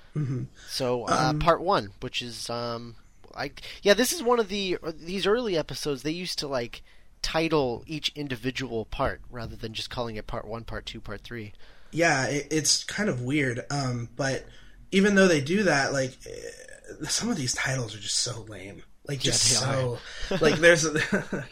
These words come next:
Speaker 1: <laughs> we'll talk about it in, um, in, uh, Dalek Invasion of Earth, which is also a Terry Nation story, and, like, episode five is called The Waking Ally, and I know people who have seen that story five times. I've seen it twice.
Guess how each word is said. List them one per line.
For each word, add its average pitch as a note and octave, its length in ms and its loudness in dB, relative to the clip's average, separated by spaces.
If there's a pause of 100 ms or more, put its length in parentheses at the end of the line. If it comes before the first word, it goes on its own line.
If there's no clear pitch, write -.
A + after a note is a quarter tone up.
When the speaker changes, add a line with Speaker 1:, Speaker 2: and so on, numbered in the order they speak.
(260)
Speaker 1:
<laughs> - 160 -14
we'll E3+ 100 2
talk F3 220 10
about E3 220 8
it D#3 100 4
in, C#3 160 0
um, A#2+ 420 -2
in, A#2+ 320 -4
uh, - 300 -8
Dalek C3+ 360 2
Invasion C3+ 320 0
of A#2+ 80 -2
Earth, B2+ 200 2
which B2+ 100 0
is C3+ 100 -4
also C#3 460 4
a G2 140 -4
Terry A2 340 -6
Nation G2 320 -6
story, C#3+ 400 -4 (300)
and, E3 100 2
like, D#3+ 200 0
episode F#3 360 0
five D3 300 2
is C3 80 -2
called C#3 240 -4
The B2 60 -4
Waking C3 360 -2
Ally, A#2 420 2
and B2 320 -6
I C3+ 220 2
know D3+ 240 4
people D3 380 0
who C#3 140 -2
have A#2+ 100 -2
seen B2+ 200 0
that B2+ 140 -2
story C3 240 0
five C3+ 300 -2
times. C#3+ 260 -2
I've C3+ 220 -2
seen C#3 160 0
it C3 100 -6
twice. C#3 540 0